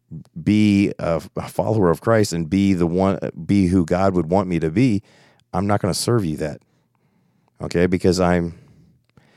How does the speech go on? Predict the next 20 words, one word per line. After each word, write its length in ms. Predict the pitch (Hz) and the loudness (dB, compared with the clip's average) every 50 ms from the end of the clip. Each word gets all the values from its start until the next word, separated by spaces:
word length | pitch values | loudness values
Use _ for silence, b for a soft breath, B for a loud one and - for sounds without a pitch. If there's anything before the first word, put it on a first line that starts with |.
| b b b b b b | b b b b b b
considering 640 | - - 82 - - - 127 123 120 113 101 90 87 | -12 -10 -8 -6 -2 0 2 2 4 4 2 2 2
you, 280 | 82 80 78 76 - - _ _ | 0 -2 -4 -6 -10 -16 _ _
considering 640 | - 87 80 - - - 120 110 113 110 110 104 101 | -6 -6 -4 -2 0 2 4 4 4 2 2 2 2
others. 480 | 107 110 104 92 80 73 - - - _ _ _ _ _ _ _ _ _ _ _ _ _ _ _ _ _ | 2 4 4 2 0 0 -4 -12 -16 _ _ _ _ _ _ _ _ _ _ _ _ _ _ _ _ _
That's 140 | - 87 - | -6 -4 0
what 140 | 98 101 104 | 2 2 4
we 120 | 113 113 | 2 2
should 160 | 110 - 135 | 2 2 2
be 100 | 123 127 | 2 2
doing. 400 | 120 127 156 165 98 76 73 - _ _ _ _ _ | 2 4 2 2 2 0 -4 -8 _ _ _ _ _
And 160 | - 87 87 | -4 0 2
that's 160 | 95 95 - - | 2 0 2 2
what 120 | 98 92 | 2 2
it 80 | 87 80 | 4 4
gets 200 | 95 90 - - | 2 0 0 -2
to 120 | - 92 | -2 -2
this 340 | 85 80 85 80 - - - - _ _ _ _ | 0 2 0 0 0 -4 -8 -10 _ _ _ _
point 260 | - - 90 85 80 | -4 -2 -2 -2 0
right 200 | 78 82 82 82 | 0 0 0 0
now. 260 | 78 80 71 69 - | -2 -4 -6 -8 -12